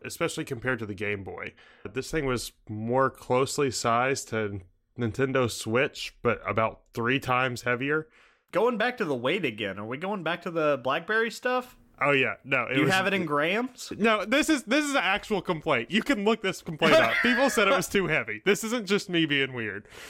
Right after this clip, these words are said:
Speaker 1: So, and because of the color display, the battery life was awful. Like, you would start this thing up and play for, like, thirty minutes, and your batteries would go to red, and you'd need to, like, start looking for new batteries. Like, it was terrible.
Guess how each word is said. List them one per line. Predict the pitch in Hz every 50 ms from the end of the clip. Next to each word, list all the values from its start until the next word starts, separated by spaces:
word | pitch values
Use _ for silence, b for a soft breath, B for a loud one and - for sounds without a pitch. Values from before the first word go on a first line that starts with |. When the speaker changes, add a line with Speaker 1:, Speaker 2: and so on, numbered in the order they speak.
| B B B B B B B -
Speaker 1:
So, | - - - 247 233 175
and | - 226 208
because | 220 226 - - 240 262 254
of | 269 226 -
the | 220 170
color | - - - 156 202 208 196 190
display, | 139 143 - - - - 131 135 139 131 123 117 113 110 101 - _ _
the | 160 143 135 151
battery | - 214 196 185 185 190 175
life | 151 147 139 131 120 -
was | 123 110 - -
awful. | - 107 104 101 - - 92 85 - - b b b b b _
Like, | 151 139 135 120 -
you | - 151 147 151 180 196
would | 185 175 -
start | - 180 175 170
this | - 165 -
thing | - 160 147 131
up | 139 135 123 -
and | 120 113 -
play | - - 139 127 123
for, | 120 -
like, | 120 107 101 - _
thirty | 131 123 120 117 113
minutes, | 110 110 110 110 110 107 - - - - -
and | - 117 107
your | 110 110
batteries | 101 113 104 107 107 104 104 101 -
would | 107 101 -
go | 107 98
to | 92
red, | 90 87 90 87 82 - - - -
and | 117 117
you'd | 113 113 110 107
need | 113 113 101
to, | - 110
like, | 101 95 95 -
start | - - 110 101
looking | 107 104 92 107
for | 95 104
new | 92 92 92
batteries. | - 92 90 90 - - - - -
Like, | 98 101
it | 117 117
was | 107 110 104 -
terrible. | - - 113 104 98 92 - 80 78 -